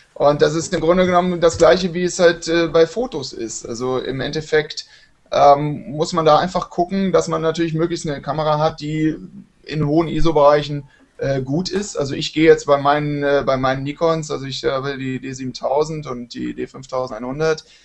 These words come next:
Ähm, ich gehe da, sag ich mal, so bis tausendsechshundert, also zur Not mal noch ein, noch ein, äh, Tacken höher.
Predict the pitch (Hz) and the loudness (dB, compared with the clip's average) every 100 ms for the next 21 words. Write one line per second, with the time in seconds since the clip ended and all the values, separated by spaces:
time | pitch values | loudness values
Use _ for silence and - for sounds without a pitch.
0 | _ _ - 139 123 147 - 147 151 147 | _ _ -4 -4 -4 -8 -2 6 6 8
1 | 143 143 147 139 147 135 156 147 - - | 6 4 2 -2 -2 0 0 -2 -10 -4
2 | - 147 151 147 147 - 151 160 151 147 | 2 2 2 0 -2 -4 -2 4 4 4
3 | 127 127 135 139 135 147 160 147 139 139 | 2 -2 -8 -8 -4 -4 -2 -4 -4 -6
4 | 131 131 131 135 135 - 131 123 _ _ | -10 -10 -12 -10 -10 -10 -14 -14 _ _
5 | _ - 131 135 131 - 135 156 135 139 | _ -8 0 0 0 -4 -8 -4 0 4
6 | 160 160 | 6 6